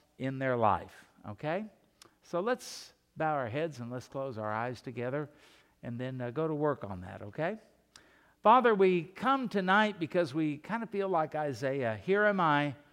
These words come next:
send me." And we want an assignment. We want people to burden our hearts. We want to know what the Word of God says about them. We want to know how to put it into operation in a practical way.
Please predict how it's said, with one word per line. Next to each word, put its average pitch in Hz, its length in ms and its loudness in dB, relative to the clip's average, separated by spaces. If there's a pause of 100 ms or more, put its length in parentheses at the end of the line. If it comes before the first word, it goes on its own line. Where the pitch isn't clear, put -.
(280)
send 151 440 -6
me." 107 280 -4 (1200)
And 151 140 0
we 202 80 4
want 220 240 4
an 180 120 -2
assignment. 208 640 0
We 196 100 6
want 156 240 -2
people 214 380 0
to 180 80 2
burden 165 360 2
our 131 140 0
hearts. 208 480 2
We 185 140 0
want 180 240 -2
to 156 80 -2
know 160 360 4 (280)
what 180 160 4
the 156 80 0
Word 165 240 4
of 120 160 -2
God 175 340 6
says 175 400 0
about 160 380 0
them. 190 240 0
We 180 80 -2
want 175 180 0
to 160 60 -2
know 165 160 2
how 156 160 0
to 147 80 0
put 196 200 2
it 185 120 2
into 165 260 2
operation 160 1080 0 (320)
in 143 140 0
a 131 60 -2
practical 165 680 -2
way. 147 380 -2